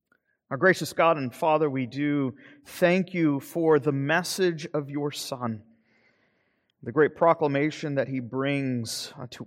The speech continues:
all who turn to Him. We pray as we consider the blessing of the meek that You would help us to understand what it means to be meek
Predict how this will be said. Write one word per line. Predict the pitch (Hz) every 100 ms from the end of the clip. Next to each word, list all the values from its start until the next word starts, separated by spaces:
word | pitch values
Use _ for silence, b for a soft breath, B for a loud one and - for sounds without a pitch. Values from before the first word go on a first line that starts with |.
| -
all | 147 165 151
who | 147
turn | - 156 156 135
to | 160 147
Him. | 123 113 117
We | 135
pray | - 170 160
as | 139
we | 139
consider | 139 123 - 180 170
the | 135
blessing | 117 143 175 - 156 127 113 B B B -
of | 120
the | 123
meek | 170 139 - - _ _ _ _ _ _ _ -
that | 131
You | 147 147
would | 147 131 127 - - _ _ _ _ _ _ _ _ _ _ _
help | 175 196
us | 175
to | - 156
understand | 139 - - 120 110 107 110 113
what | 123
it | 120
means | 120 123 117 -
to | 170
be | 123 110
meek | 104 110 -